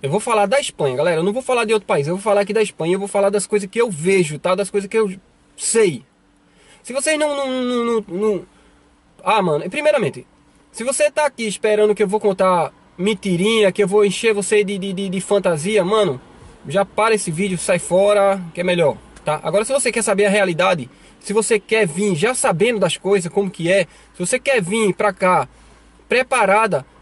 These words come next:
com as dicas que eu vou te passar, então continua nesse vídeo, vai até o final desse vídeo,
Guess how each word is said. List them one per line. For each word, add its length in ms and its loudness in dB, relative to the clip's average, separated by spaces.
com 80 2
as 120 2
dicas 220 -2
que 60 2
eu 60 2
vou 100 2
te 80 -8
passar, 480 0
então 260 0
continua 380 0
nesse 200 -4
vídeo, 320 -4
vai 220 0
até 160 0
o 60 2
final 220 0
desse 220 -4
vídeo, 320 -4